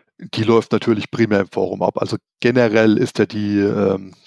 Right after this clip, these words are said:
Klausurtagung ist ja quasi nur die, die Spitze, der, der letzte Punkt, der letzte Schritt in einer langen Diskussion. Wir haben jetzt im Forum schon wieder Spiele, über die wir für den neuen Jahrgang diskutieren. Der alte ist quasi noch nicht mal abgeschlossen.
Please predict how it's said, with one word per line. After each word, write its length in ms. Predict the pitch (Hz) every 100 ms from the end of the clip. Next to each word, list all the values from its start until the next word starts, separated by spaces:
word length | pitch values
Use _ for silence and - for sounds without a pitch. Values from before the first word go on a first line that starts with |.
| -
Klausurtagung 840 | 110 87 104 117 107 101 107 101
ist 160 | 123 -
ja 80 | 98
quasi 320 | - 95 95
nur 160 | 101
die, 160 | 98 95
die 120 | - -
Spitze, 420 | - - - -
der, 180 | - 92
der 120 | - 101
letzte 500 | 110 - 110 104 110 _
Punkt, 400 | - 113 117 - - _
der 80 | 110
letzte 280 | 107 - 107
Schritt 300 | - 113 -
in 100 | 120
einer 200 | 110 107
langen 180 | 101 110
Diskussion. 680 | 107 - - - 104 104 104 - - - - - -
Wir 160 | 104
haben 120 | 95 104
jetzt 120 | -
im 60 |
Forum 240 | 98 110 113
schon 100 | 113
wieder 140 | 107
Spiele, 300 | - - 110
über 160 | 104 104
die 160 | 110
wir 260 | 107 104 110
für 100 | -
den 100 | 104
neuen 220 | 101 107
Jahrgang 280 | 107 101 101
diskutieren. 480 | 98 101 - - 104
Der 100 | 95
alte 200 | 107 131
ist 100 | 120
quasi 260 | - 107 101
noch 100 | 110
nicht 140 | 104
mal 100 | 104
abgeschlossen. 600 | 110 - - 113 - 110